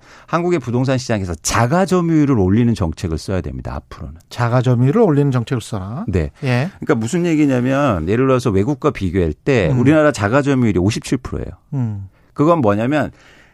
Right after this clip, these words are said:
Speaker 1: 주택을 한 채 갖고 있어도
Speaker 2: 예.
Speaker 1: 살지 않을 집을 갖고 있단 말이에요.
Speaker 2: 아.
Speaker 1: 투자 목적으로.
Speaker 2: 예.
Speaker 1: 근데 정부나 정책은 뭐냐면 일 주택자는 다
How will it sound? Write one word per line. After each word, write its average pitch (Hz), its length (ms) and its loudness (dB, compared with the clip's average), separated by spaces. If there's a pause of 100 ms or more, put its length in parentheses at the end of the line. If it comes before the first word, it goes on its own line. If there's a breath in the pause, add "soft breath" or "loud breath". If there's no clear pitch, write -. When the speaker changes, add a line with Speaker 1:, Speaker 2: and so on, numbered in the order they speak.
(220 soft breath)
Speaker 1:
주택을 180 400 0
한 220 240 0
채 220 180 0
갖고 - 380 -4
있어도 95 640 0
Speaker 2:
예. 131 260 0
Speaker 1:
살지 226 640 -2
않을 110 380 0
집을 139 240 -2
갖고 - 240 -8
있단 65 260 -10
말이에요. 65 220 -16 (140)
Speaker 2:
아. 117 920 0
Speaker 1:
투자 185 280 2
목적으로. 80 540 -4
Speaker 2:
예. 139 380 0 (480 loud breath)
Speaker 1:
근데 180 380 2 (340 soft breath)
정부나 165 460 0
정책은 139 440 -2
뭐냐면 131 340 -2
일 127 120 2
주택자는 135 580 -4
다 101 460 -2